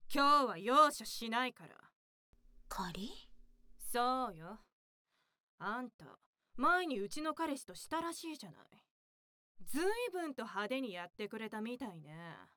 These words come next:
Speaker 1: 今日は、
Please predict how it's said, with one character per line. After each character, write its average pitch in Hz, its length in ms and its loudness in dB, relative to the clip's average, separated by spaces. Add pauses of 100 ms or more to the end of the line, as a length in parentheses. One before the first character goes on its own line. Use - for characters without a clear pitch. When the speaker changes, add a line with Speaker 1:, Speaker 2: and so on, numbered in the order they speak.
(1400)
Speaker 1:
今 240 120 0
日 220 40 0
は、 180 600 -8